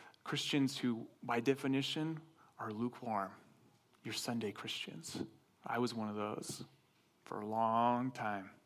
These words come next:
You hear a good message and you leave, but there's no application. There's no sharing.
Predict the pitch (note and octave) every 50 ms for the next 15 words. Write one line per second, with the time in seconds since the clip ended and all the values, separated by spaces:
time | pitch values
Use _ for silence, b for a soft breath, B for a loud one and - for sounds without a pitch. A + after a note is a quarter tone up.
0 | _ _ _ _ _ _ - - B2 A#2 C#3 D3+ D3+ C#3+ C3+ C3+ B2 C3 C3+ C3
1 | C3 - - C3 B2+ A#2 A#2+ A2+ A2 G#2+ G#2 A#2 C3 C#3 C#3 C3+ C3+ C3+ C3 C3+
2 | B B B B B B B - A#2 A2+ G#2+ A2 A#2 A#2+ A#2+ A#2 A#2 - A2+ -
3 | - C3+ C#3+ D3+ D3 - - D#3 D3+ D3+ D#3 D3+ b b b b b b b b
4 | b b b _ _ _ _ _ _ _ _ _ _ _ _ - C#3+ A#2+ A#2+ C3
5 | A2+ G#2+ - - - C3+ C3+ D3 D3+ D#3 D#3+ D#3+ D#3+ E3 E3 F3